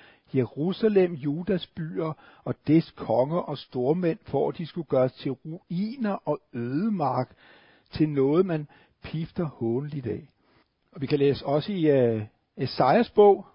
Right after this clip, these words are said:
der også er en skildring af det her, det her bæger, øh, kapitel enoghalvtreds,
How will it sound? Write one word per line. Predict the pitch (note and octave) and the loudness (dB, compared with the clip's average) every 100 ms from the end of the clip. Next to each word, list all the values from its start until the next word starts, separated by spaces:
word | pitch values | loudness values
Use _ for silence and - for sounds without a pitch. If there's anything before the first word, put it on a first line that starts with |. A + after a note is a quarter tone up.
| _ | _
der | G3+ - | -10 -2
også | - F#3+ G#3 | 0 2 2
er | D3+ | 0
en | D3 | -2
skildring | - D3+ D#3 D#3 | -2 0 0 0
af | C3+ | 0
det | C#3 | 0
her, | C3+ C#3+ A#2 _ | 0 -2 -6 _
det | C#3 | 0
her | D3 | 2
bæger, | C3+ A#2+ A2+ A#2+ D3+ - _ _ | 2 0 2 0 -2 -8 _ _
øh, | F3 C3+ A#2 C3 C#3 _ _ _ _ _ _ - | -2 0 0 -2 -8 _ _ _ _ _ _ -8
kapitel | C3+ D3+ B2+ - | -6 -6 -12 -6
enoghalvtreds, | D#3+ F#3+ G#3 D#3 C#3 - A2+ B2+ - | -4 -4 -4 -6 -6 -8 -8 -8 -14